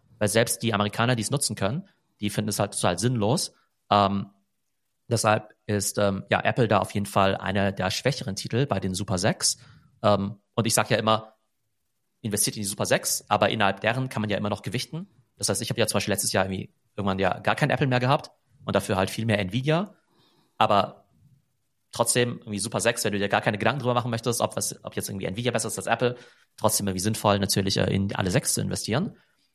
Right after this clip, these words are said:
Ähm, und bei Krypto hatten wir natürlich jetzt einen ziemlichen Boom, aber halt mit ziemlich viel Volatilität. Also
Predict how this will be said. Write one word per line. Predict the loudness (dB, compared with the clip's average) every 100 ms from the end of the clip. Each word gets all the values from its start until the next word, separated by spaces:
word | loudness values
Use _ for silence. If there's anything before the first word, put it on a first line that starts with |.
| _ _ 4
Ähm, | 6 6 2 -2 -10 _ _ _ _ _ _ _ 0
und | 0 4
bei | 2
Krypto | 2 -2 2 2 4
hatten | 2
wir | -2
natürlich | 0 2 2
jetzt | 2 0 -8 _ -20 _ _ _ -8
einen | -4
ziemlichen | 0 0 0 -2 -4 0
Boom, | 4 4 2 -4 _ -20 _ _ _ _ _ _
aber | 2 4
halt | 2 0
mit | -2
ziemlich | -2 0
viel | 0 2
Volatilität. | 2 2 -2 0 2 0 -2 _ _ _ _ _ _
Also | 0 4 4 2 -4